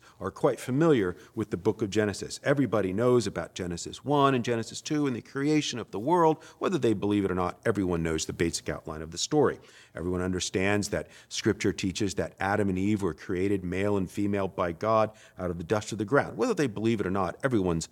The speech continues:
heard the story. It is a story that is from outside of our culture, but has taken its place inside of our culture. And, of course, everyone knows the familiar story,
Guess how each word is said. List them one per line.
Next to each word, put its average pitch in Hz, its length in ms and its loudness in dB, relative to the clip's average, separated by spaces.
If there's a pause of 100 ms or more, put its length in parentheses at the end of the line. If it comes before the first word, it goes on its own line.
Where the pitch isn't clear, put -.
(220)
heard 82 340 -4
the 85 80 -8
story. 92 480 0
It 98 240 -2 (240)
is 90 440 0
a 92 140 -2
story 101 380 -2
that 87 180 0
is 80 260 -2
from 90 320 -2
outside 190 520 0
of 143 100 0
our 127 140 4
culture, 113 420 2 (300)
but 107 100 2
has 101 220 -2
taken 98 320 0
its 85 100 -4
place 87 400 -4 (140)
inside 113 560 2
of 73 80 -6
our 67 140 -8
culture. - 360 -4 (760)
And, 127 260 4 (120)
of - 80 -20
course, 107 400 0
everyone 139 360 4
knows 95 200 -2
the 101 80 -8
familiar 120 560 2
story, 90 500 2